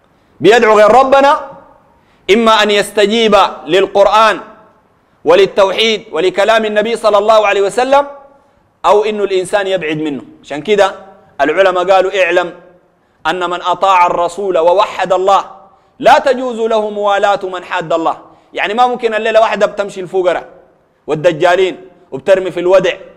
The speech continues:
و-، و-، وشغالة والداعية، الواحدة تجي تجيبها معاه في البيت وتشرب معاه الجبنة وتضحك معاه.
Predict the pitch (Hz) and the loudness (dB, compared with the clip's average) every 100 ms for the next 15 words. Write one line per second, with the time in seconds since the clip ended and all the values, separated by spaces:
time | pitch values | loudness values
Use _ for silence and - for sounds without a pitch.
0 | _ _ _ _ 147 180 180 175 - - | _ _ _ _ 2 4 4 0 -12 -20
1 | _ - 160 180 180 175 175 180 196 202 | _ -6 2 2 4 0 0 -2 0 2
2 | 190 190 - - 165 151 180 180 190 302 | 0 -2 -8 -4 -4 0 0 0 0 -2
3 | 156 - - _ _ _ _ _ _ _ | -4 -12 -20 _ _ _ _ _ _ _
4 | _ 147 190 202 190 185 202 190 170 190 | _ -2 0 0 -2 -2 -4 -6 -4 -2
5 | 180 170 180 165 160 170 - - _ - | 0 -2 -4 -6 -4 -6 -6 -20 _ -6
6 | 175 175 165 156 160 170 151 170 160 131 | -2 0 -2 -2 -2 -2 -2 0 -2 -4
7 | 139 185 180 - 165 156 151 175 | -6 -4 -4 -4 -6 -6 -2 -2